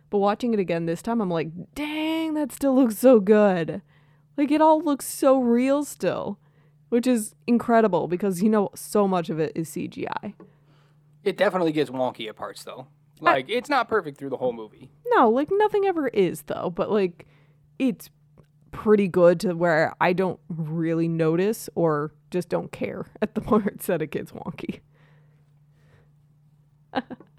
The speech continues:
Speaker 2: Is that it? That's all the stuff that holds up for you in this movie?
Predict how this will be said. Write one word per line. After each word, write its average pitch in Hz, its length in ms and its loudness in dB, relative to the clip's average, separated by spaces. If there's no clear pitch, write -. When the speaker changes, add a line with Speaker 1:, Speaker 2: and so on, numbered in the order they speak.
Speaker 2:
Is 165 160 -8
that 147 160 -2
it? 202 200 -4
That's 143 280 0
all 143 320 0
the 170 60 0
stuff 160 240 -4
that 165 100 0
holds 151 220 0
up 139 140 -2
for 127 80 -16
you 123 140 -10
in 127 80 -14
this 120 160 -16
movie? - 300 -20